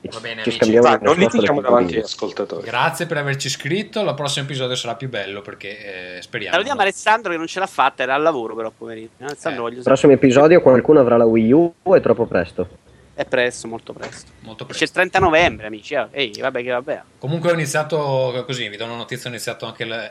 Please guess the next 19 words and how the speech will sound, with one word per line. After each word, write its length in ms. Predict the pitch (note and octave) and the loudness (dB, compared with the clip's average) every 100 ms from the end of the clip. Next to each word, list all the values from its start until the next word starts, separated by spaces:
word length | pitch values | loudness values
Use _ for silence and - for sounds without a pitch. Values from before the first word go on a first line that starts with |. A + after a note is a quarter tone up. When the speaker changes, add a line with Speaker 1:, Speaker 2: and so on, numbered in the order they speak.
| - | -10
Speaker 2:
L 180 | B2 B2 | -6 -6
A 140 | B2 | -6
Noir 440 | A#2 A2 A#2 A#2+ | -6 -6 -6 -6
su 140 | A2+ A#2 | -10 -14
consiglio 340 | G#2+ - A2+ | -14 -12 -12
di 80 | A2 | -14
Michele, 400 | G#2+ - G2 G2+ | -16 -12 -10 -10
poi 140 | G2 | -12
ne 80 | F#2 | -18
parleremo. 400 | F2+ F2+ E2+ D#2 _ _ - - - | -16 -16 -16 -20 _ _ -20 -14 2
Speaker 3:
Me 240 | D#3+ E3 | 4 6
coglioni, 600 | - C#3+ C3 A2+ G#2 G#2+ | 6 6 8 6 6 2
Speaker 2:
Va 100 | B2 | 0
Speaker 3:
ok. 40 | D#3 | 2
Speaker 2:
bene 220 | C#3+ B2 | 2 2
ragazzi, 500 | G#2+ G2 F2+ - G2 | 0 -2 -8 -10 -12
ciao, 380 | C3 C#3 F3 F3 | -4 -2 0 -2
grazie, 380 | A#2+ C3+ C#3 D3 | -4 -6 -6 -10
buonanotte. 520 | B2+ A#2+ E2 _ | -8 -10 -14 _